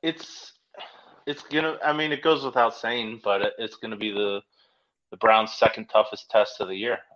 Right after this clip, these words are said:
I think, um, if you think we're just gonna roll into Minnesota and, you know, have no trouble at all with them because we fixed our defense and our offense is, uh, putting up twenty-five, thirty points a game, I think, I think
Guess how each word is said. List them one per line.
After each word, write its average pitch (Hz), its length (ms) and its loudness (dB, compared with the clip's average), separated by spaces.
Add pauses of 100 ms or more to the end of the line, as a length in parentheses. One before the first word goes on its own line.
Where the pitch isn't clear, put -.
I 104 340 4
think, 104 300 -6
um, 95 360 2 (640)
if 104 160 -10
you 120 100 -2
think 127 260 -2
we're 123 100 -2
just 113 220 -4
gonna 110 180 -2
roll 113 240 2
into 110 140 -2
Minnesota 110 880 2
and, 101 440 -8 (260)
you 98 60 -14
know, 95 240 -6 (320)
have 101 140 -8
no 104 160 -4 (300)
trouble 107 280 0
at 101 80 0
all 107 220 6
with 101 160 -4
them 104 320 -6
because 107 400 -4
we 101 100 -10 (100)
fixed 113 280 -6
our 95 100 -4
defense 98 760 -12 (520)
and 98 100 -4
our 104 240 4
offense - 360 -10
is, 98 260 -12
uh, 90 300 0 (120)
putting 110 260 -2
up 104 100 -6 (640)
twenty-five, 127 540 2
thirty 127 200 4
points 127 340 -2
a - 40 -12
game, 131 200 0
I 123 100 8
think, 127 220 -2 (160)
I 113 120 2
think 131 180 -2